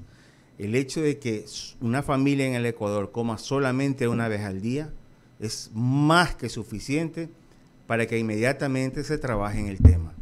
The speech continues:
Porque allá hay un padre, hay una madre, pueden haber personas mayores, adultos mayores, pueden haber, eh, sectores vulnerables como ser niños,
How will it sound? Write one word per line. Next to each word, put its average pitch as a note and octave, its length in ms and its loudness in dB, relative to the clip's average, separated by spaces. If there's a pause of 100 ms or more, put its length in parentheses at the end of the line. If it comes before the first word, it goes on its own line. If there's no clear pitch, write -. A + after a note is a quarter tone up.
(460)
Porque G2 220 -4
allá B2 220 4
hay C3+ 160 2
un B2+ 160 0
padre, D3+ 460 2
hay B2+ 120 0
una G#2 180 -2
madre, E3 640 -2 (460)
pueden A#2 240 2
haber A#2+ 260 2
personas A2 460 -4
mayores, C3 540 2
adultos A2+ 440 -2
mayores, B2 500 0
pueden A#2+ 340 -2
haber, A2 400 0 (600)
eh, G2+ 360 -2
sectores B2 500 0
vulnerables A#2+ 600 0
como G2+ 260 -4
ser A#2+ 260 0
niños, A2+ 680 0